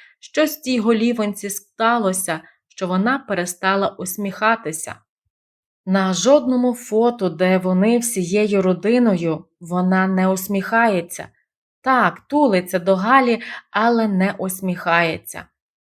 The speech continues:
З Володею взагалі не може знайти спільну мову, бо він лиш вимагає від неї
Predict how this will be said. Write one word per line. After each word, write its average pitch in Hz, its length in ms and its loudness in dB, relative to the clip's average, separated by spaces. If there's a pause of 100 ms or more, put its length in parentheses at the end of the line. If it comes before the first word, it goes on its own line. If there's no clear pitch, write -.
(120)
З 175 120 -8
Володею 208 520 2
взагалі 190 600 2
не 233 160 2
може 208 360 0
знайти 190 400 -2
спільну 202 500 -2
мову, 196 460 0 (360)
бо 180 240 0
він 214 180 0
лиш 202 280 0
вимагає 208 600 0
від 175 180 -4
неї 190 460 -2